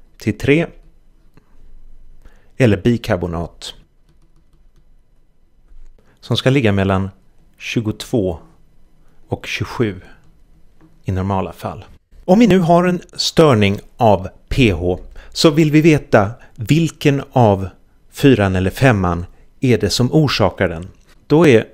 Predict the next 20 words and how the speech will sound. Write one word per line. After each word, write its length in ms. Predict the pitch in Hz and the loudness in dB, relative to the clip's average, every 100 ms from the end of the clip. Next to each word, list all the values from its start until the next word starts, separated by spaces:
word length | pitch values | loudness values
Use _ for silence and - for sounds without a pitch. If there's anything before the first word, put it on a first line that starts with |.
| _ - | _ -6
tumregeln 560 | 151 113 98 92 92 - - | -2 0 0 0 -2 -8 -8
att 160 | 110 - | -4 -2
det 100 | 143 | 0
alltid 340 | 147 - 135 | -2 0 0
är 60 | 104 | 2
den 160 | 95 - - | -2 -6 -4
primära 600 | - 139 131 147 139 127 | 0 2 2 2 2 0
störningen 600 | - 151 117 98 92 90 | 2 2 4 2 -2 -4
som 200 | 104 104 | -6 -4
avgör 460 | 135 110 87 92 | -2 -2 -2 -6
P 300 | 85 - 127 | -4 -2 0
H. 320 | 90 147 98 85 - _ | 0 0 0 -2 -10 _
Så 160 | - 131 | -2 0
att 120 | 127 | 2
om 280 | 151 165 170 - | 2 2 2 -2
patienten 640 | - 170 175 120 - 120 123 - - | 0 2 4 2 2 2 0 -10 -6
till 160 | 131 | -4
exempel 520 | 117 - 117 - 120 - | -2 0 0 0 -2 2
är 200 | 120 127 | 2 2
sur 460 | - 139 131 156 | 2 2 2 0